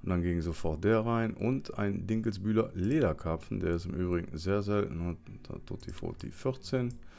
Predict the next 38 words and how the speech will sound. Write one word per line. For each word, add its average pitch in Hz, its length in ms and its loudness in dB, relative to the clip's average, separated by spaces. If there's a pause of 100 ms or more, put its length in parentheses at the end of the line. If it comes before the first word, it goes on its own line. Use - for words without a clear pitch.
(520)
Hat - 220 -8
direkt 87 200 -2
mal 80 120 -2
sechzigtausend 80 640 -2
X - 140 -10
P 90 240 2
gebracht. 85 420 0
Und 82 120 -4
ja, 82 100 -2
und 64 100 -6
jetzt - 160 -8
drei 98 320 0
Super 92 300 -2
Freaks. - 520 -4 (140)
Ja, 80 260 -2
also 80 300 -4 (100)
das 85 220 -6
lässt 101 220 -2
schon 73 180 -4
hoffen. 127 400 -2 (2500)
Ja, 104 460 6
hauen 113 160 10
wir 101 40 8
uns 92 160 2
wieder 95 220 6
in 92 80 6
das 85 160 2
Stühlchen 85 460 0
rein. 107 380 4 (360)
Und - 80 -2
gucken 85 300 -4
mal, 80 180 0
was 82 140 -4
da 78 80 -2
noch 73 180 -4
kommt 113 260 -2
heute 65 200 -4
Nacht. 104 400 -4